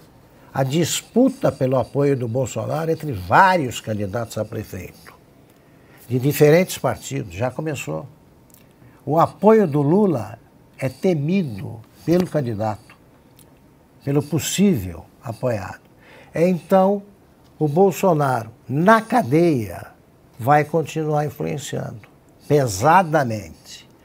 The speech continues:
E eles não percebem isso, porque é pura perseguição. É pura perseguição, é crueldade. Agora, não pode impedir que o povo se manifeste.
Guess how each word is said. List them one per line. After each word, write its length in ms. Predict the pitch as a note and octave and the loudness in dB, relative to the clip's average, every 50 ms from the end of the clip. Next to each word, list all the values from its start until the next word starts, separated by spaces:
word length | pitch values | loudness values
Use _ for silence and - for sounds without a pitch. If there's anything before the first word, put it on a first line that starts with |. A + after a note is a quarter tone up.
| - - - - - | -20 -20 -18 -8 -2
E 60 | D#3 | 0
eles 240 | E3+ F3 F3 D#3+ D#3+ | 0 0 0 0 -2
não 100 | F3 D#3+ | -2 -2
percebem 680 | E3 F#3 E3 C3+ - E3 E3 F3 E3+ E3+ F3 D#3+ D3 | 0 -2 -2 -2 -2 0 0 0 0 -2 -2 -4 -4
isso, 320 | D3+ C#3 - - - - - - _ _ _ _ _ _ _ _ _ - | -6 -10 -12 -14 -18 -20 -20 -20 _ _ _ _ _ _ _ _ _ -10
porque 180 | - C3+ - F#3+ | -6 0 2 2
é 60 | F3+ | 2
pura 320 | - - A3 A#3+ A#3 A3+ | 2 0 2 2 2 2
perseguição. 760 | - F#3+ D#3 - - E3+ E3 C3 - - - C3+ C#3+ D3 C3+ - - - _ _ _ _ _ _ _ _ _ _ _ _ _ _ _ _ _ | 2 0 0 0 0 -2 -4 -4 -6 -6 -6 -6 -6 -6 -8 -14 -18 -20 _ _ _ _ _ _ _ _ _ _ _ _ _ _ _ _ _
É 120 | A#2+ A2+ | -10 -8
pura 240 | - - G3 G3 G3 | -4 0 0 0 0
perseguição, 760 | - G3+ F3 C#3 - F3 F3+ D3 - - - - F3 E3 D#3 | 2 0 -2 0 -2 -2 -4 -4 -6 -8 -2 0 0 0 0
é 60 | C#3 | -2
crueldade. 720 | - - - G#2 A#2+ C#3 D3+ D3+ C#3+ D#3+ D#3 D#3 D3+ C#3+ B2+ | -4 -6 -6 -4 -2 0 0 0 0 2 2 2 0 0 -4
Agora, 240 | G2+ G2 F#2+ F2+ F#2+ | -6 -8 -8 -8 -6
não 200 | A#2 B2+ C#3 C3 | -4 -4 -4 -4
pode 400 | C3 - C3+ B2+ B2+ B2 A#2 C3+ | -6 -4 -2 0 0 0 -2 -4
impedir 640 | C3+ C#3 C#3 B2+ - E3 D3+ C3+ D#3+ E3+ F3+ F#3 - - _ _ _ _ _ _ _ - - | -4 -4 -6 -4 -6 -6 -4 -2 -2 -2 -4 -4 -8 -14 _ _ _ _ _ _ _ -14 -6
que 100 | - G#3+ | -4 -4
o 60 | G#3+ | -4
povo 380 | - - F#3 F3+ E3+ D3 D3 | 0 4 6 6 6 4 2
se 120 | C#3+ - F3+ | -4 -4 -2
manifeste. 880 | E3+ E3+ F3 E3+ D#3+ C#3+ - E3 F#3+ D#3 - - - - - - - | 0 0 0 -2 -2 -4 -4 -6 -6 -6 -8 -12 -14 -16 -18 -20 -20